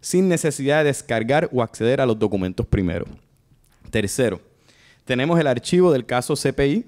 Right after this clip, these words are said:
contra la Junta de Control Fiscal, el cual alberga todos los documentos que el C P I recibió como resultado de este histórico litigio. Los documentos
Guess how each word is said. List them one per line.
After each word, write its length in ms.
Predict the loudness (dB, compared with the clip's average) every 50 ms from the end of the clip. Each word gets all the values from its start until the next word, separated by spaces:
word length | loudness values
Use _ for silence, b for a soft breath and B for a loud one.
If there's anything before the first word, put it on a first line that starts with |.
| -6
contra 280 | _ -2 0 0 2 0
la 80 | 2
Junta 240 | 2 0 0 2 0
de 60 | -2
Control 260 | -2 -2 -2 -2 -4 -2
Fiscal, 480 | -2 -4 -4 -2 -2 -2 -2 -2 -4 B B B B B B
el 160 | B -2 -2
cual 180 | 0 2 2 2
alberga 440 | 2 2 2 2 2 2 2 0 -2
todos 320 | 0 _ 4 4 6 6
los 120 | 4 4 2
documentos 540 | 2 0 2 2 2 0 0 -2 -6 -8
que 100 | -4 -4
el 80 | -4 -4
C 160 | -2 -2 0
P 80 | 2 2
I 100 | 2 2
recibió 500 | 2 0 0 -2 -2 0 0 0 0 -2 -6 _ _ _ _
como 240 | -8 -4 -2 0
resultado 720 | -2 -2 -2 -4 -8 -4 0 0 2 2 2 0 -2 -4 -6
de 120 | -6 -6 -4
este 120 | -2 -2
histórico 420 | -4 0 0 0 0 2 2 0
litigio. 400 | 0 0 -2 -4 -6 -6 -8 -10 -14 -14 -20 -20 B B B B B B B B B
Los 160 | B -2 0
documentos 680 | 2 0 0 2 2 2 2 2 0 0 -2 -4 -4